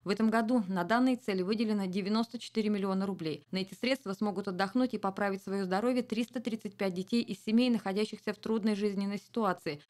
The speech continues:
Пятьсот сорок пять семей проведут летний отдых по путевкам «Мать и дитя». Если одни собираются в летние отпуска, то другие, выпускники школ Ненецкого округа, думают о поступлении в вузы.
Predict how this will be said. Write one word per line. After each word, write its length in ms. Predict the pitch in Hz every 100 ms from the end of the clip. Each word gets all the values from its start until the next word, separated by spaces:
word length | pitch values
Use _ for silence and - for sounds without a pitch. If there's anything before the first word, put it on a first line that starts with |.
| -
Пятьсот 320 | 202 220 196
сорок 220 | 208 190
пять 220 | 240 247
семей 200 | 226 190
проведут 420 | 185 185 185 214
летний 300 | 208 202 208
отдых 240 | 220 220 196
по 80 | 180
путевкам 440 | 185 208 - 220
«Мать 260 | 214 196 196
и 20 |
дитя». 400 | 196 - 160 147 _
Если 240 | 220 233 240
одни 280 | 220 214 240
собираются 520 | 214 202 196 196 190
в 20 |
летние 300 | 196 190 190
отпуска, 400 | 185 202 - 254
то 100 | 220
другие, 420 | 190 196 220 262
выпускники 600 | 190 185 196 208 202 208
школ 260 | - 262 277
Ненецкого 460 | 262 233 - 226
округа, 400 | 240 233 214 214
думают 360 | 196 220 233 240
о 80 | 226
поступлении 600 | 226 - 233 196 202 202
в 60 | 180
вузы. 340 | 185 175 180